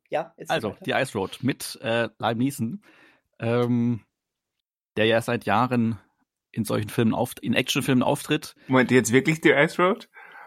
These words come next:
Speaker 2: Ja, es ist wirklich, ja, es war gut.
Speaker 1: <laughs> Okay, ja, dann, dann bin ich jetzt mal sehr, sehr, sehr gespannt.
Speaker 3: Ja, weil wir
Speaker 1: Führ aus.
Speaker 3: Ja.
Speaker 2: Ähm, aber hattet ihr letzte Woche nicht drüber gesprochen, oder?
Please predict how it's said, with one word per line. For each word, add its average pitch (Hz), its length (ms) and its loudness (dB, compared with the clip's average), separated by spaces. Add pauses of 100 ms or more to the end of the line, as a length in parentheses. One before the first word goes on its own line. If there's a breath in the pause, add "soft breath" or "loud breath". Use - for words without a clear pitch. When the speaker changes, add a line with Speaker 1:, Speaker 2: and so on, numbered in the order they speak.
(360 loud breath)
Speaker 2:
Ja, 127 200 2
es - 80 -4
ist 196 160 -4
wirklich, - 400 0
ja, - 80 -6
es - 140 -2
war 131 200 2
gut. - 260 -8
Speaker 1:
<laughs> - 40 -8
Okay, 233 220 -2 (180)
ja, 294 100 10
dann, 214 200 2
dann 185 220 -2
bin 170 140 -8
ich 208 120 -10
jetzt 214 200 -8
mal 214 260 -6
sehr, 180 260 -8
sehr, 165 180 -16
sehr 190 160 -8
gespannt. 202 420 -6 (300)
Speaker 3:
Ja, 117 120 0
weil 123 180 4
wir 123 100 0 (540)
Speaker 1:
Führ 196 180 -2
aus. 135 400 -4
Speaker 3:
Ja. 110 200 -2 (680)
Speaker 2:
Ähm, 107 400 2 (140)
aber 110 120 2
hattet 170 220 6
ihr 160 80 0
letzte 156 200 -2
Woche 156 100 2
nicht 170 120 -2
drüber 110 120 -6
gesprochen, 101 300 -6
oder? 110 260 -8